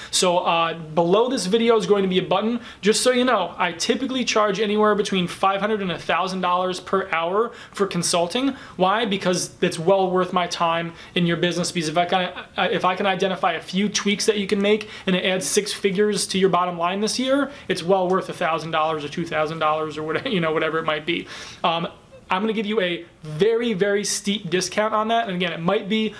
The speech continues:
my personal time, it might be one of my certified consultants, but what we're gonna, uh, do is walk you through a survey process so we can learn a little bit more about you, your business or aspiring business that you're looking to grow, um, what your goals are,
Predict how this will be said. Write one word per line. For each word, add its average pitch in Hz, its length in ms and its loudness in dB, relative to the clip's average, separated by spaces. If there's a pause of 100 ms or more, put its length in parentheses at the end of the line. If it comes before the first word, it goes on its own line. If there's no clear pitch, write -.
my 190 180 2
personal 226 400 0
time, 220 300 0
it 185 60 -4
might 180 240 0
be 196 80 4
one 190 100 4
of 190 60 2
my 185 140 2
certified 190 540 2
consultants, 185 640 0 (380)
but 196 160 4
what 226 140 6
we're 247 120 4
gonna, 196 380 2
uh, 170 300 0
do 202 280 2
is 190 120 4
walk 170 420 2
you 233 140 0
through 226 520 4 (200)
a 185 80 2
survey 226 400 4
process 180 400 -2
so - 120 2
we 175 60 2
can 175 180 0
learn 196 140 4
a 190 80 2
little 190 160 8
bit 196 120 4
more 180 160 6
about 165 340 0
you, 247 400 4 (220)
your 175 180 4
business 214 520 2
or 175 260 4
aspiring 185 520 0
business 185 280 0
that 190 120 0
you're 175 100 -2
looking 185 280 -2
to 165 80 -4
grow, 202 420 4 (240)
um, 170 200 0
what 190 280 0
your 165 140 -2
goals 196 480 6
are, 202 480 4